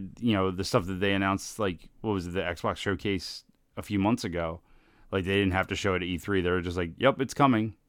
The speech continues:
because they have enough stuff to go over and fill. I mean, obviously, they filled up a freaking ninety-minute presentation, like, all these fucking games that we didn't even know were coming, or certain games that we knew were coming finally got gameplay, because, and then they got other games that are on the back burner that are coming. It's,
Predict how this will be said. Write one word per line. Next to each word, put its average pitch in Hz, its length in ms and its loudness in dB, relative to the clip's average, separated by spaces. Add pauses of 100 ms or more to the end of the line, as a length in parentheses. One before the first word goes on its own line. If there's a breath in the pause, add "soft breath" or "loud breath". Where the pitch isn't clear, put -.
(300)
because 95 280 0
they 98 100 4
have 95 120 4
enough 90 300 2
stuff - 360 0
to 90 120 -2
go 92 160 2
over 87 160 -2
and 80 120 -6
fill. 90 460 0 (400 soft breath)
I - 40 -4
mean, 95 80 2
obviously, 95 360 2
they 82 140 -2
filled 101 240 2
up 90 100 0
a 90 60 -4
freaking 90 280 -4
ninety-minute 90 500 0
presentation, 92 500 0
like, 87 100 -2
all 92 120 2
these 85 120 -2
fucking 90 260 -2
games 92 220 0
that 90 60 -4
we 85 140 -4
didn't 90 180 0
even 80 240 -4
know 92 160 2
were 87 160 -2
coming, 85 500 -8
or 90 380 0 (320 soft breath)
certain 95 320 0
games 90 320 0
that 82 240 -4 (120)
we 92 140 -2
knew 92 160 4
were 95 140 0
coming 87 280 -2
finally 87 280 -2
got 82 140 -4
gameplay, 90 420 -2
because, 87 340 -4
and 95 220 -2
then 90 100 -2
they 90 120 -2
got 90 200 0
other 92 160 0
games 87 240 -4
that 95 60 -2
are 87 100 0
on 90 120 -2
the 82 40 -6
back 92 300 0
burner 82 240 -6
that 82 100 -8
are 80 80 -8
coming. 80 340 -10 (720 soft breath)
It's, - 460 -8